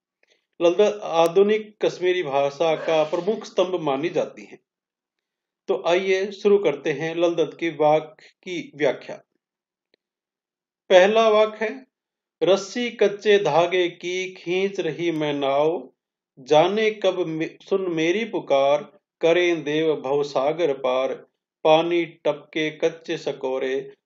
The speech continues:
व्यर्थ प्रयास हो रहे मेरे, जी में उठती रह रह हुक, घर जाने की चाह गिरे।" यहाँ पर जो कवित्री है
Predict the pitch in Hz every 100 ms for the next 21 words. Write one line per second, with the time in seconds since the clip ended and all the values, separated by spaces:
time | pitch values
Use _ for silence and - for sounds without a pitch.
0 | - 117 143 202 202 160 151 143 143 139
1 | 139 - - 170 185 139 147 127 120 117
2 | 117 - _ _ _ _ 123 147 190 185
3 | 180 170 156 147 147 139 - - 143 139
4 | 139 160 165 151 135 127 143 147 147 202
5 | 254 _ _ - - 147 156 143 127 120
6 | - 175 185 165 - 104 147 - - _
7 | _ _ _ _ _ _ - 170 156 247
8 | 262 277 233 214 151 139 - 143 123 175
9 | 117 -